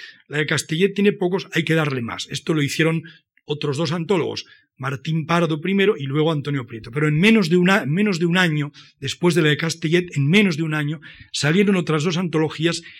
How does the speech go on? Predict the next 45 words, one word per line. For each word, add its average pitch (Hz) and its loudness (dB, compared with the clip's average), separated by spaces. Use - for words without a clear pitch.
que 156 0
incrementaban 160 4
lo 139 -4
que 139 -6
pudiéramos 156 -2
decir 156 -2
hoy 156 2
día 165 2
la 147 2
nómina 151 2
novísima. 131 -2
De 135 -14
forma 175 -2
que 180 0
cuando 143 -4
se 151 0
habla 165 2
de 165 4
los 156 0
novísimos, 156 -4
no 147 -6
se 165 0
habla 165 0
solo - 4
de 120 -12
la 117 -10
antología 117 -10
de 139 -6
Castellet, 156 -2
en - -16
absoluto, 151 -4
sino 175 -2
de, 135 -10
por 139 -2
lo 143 0
menos, 202 2
de 160 -4
esas 143 -4
tres 165 0
antologías 147 -4
que 135 -10
surgieron 135 -10
a 107 -14
la 101 -18
par. - -20